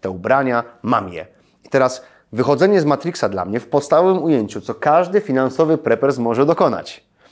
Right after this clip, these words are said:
to jest to, że ten pieniądz fiducjarny zamieniamy na bardziej realne aktywo. Bardziej realnym aktywem jest złoto i srebro, które promujesz od lat.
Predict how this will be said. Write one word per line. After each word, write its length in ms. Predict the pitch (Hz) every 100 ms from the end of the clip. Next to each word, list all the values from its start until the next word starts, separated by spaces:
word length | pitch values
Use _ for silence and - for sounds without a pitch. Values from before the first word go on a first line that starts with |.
| _ _
to 100 | -
jest 220 | 110 110
to, 280 | - 127 208 226 - -
że 80 | 104
ten 160 | 127
pieniądz 360 | 117 160 180 175
fiducjarny 760 | - 143 139 127 110 110 143 185 - -
zamieniamy 560 | 110 135 143 147 147
na 160 | 147 135
bardziej 680 | 117 110 156 165 151 170 -
realne 720 | 110 127 - 127 127 123 120
aktywo. 560 | 120 - 131 92 82 -
Bardziej 360 | 95 151 165 156
realnym 400 | 147 147 147 143
aktywem 420 | 131 151 147 135
jest 140 | 127
złoto 300 | 110 139 143
i 80 | 131
srebro, 380 | 127 127 120 123
które 220 | - 120
promujesz 420 | - 113 110 107
od 80 | 107
lat. 280 | 104 76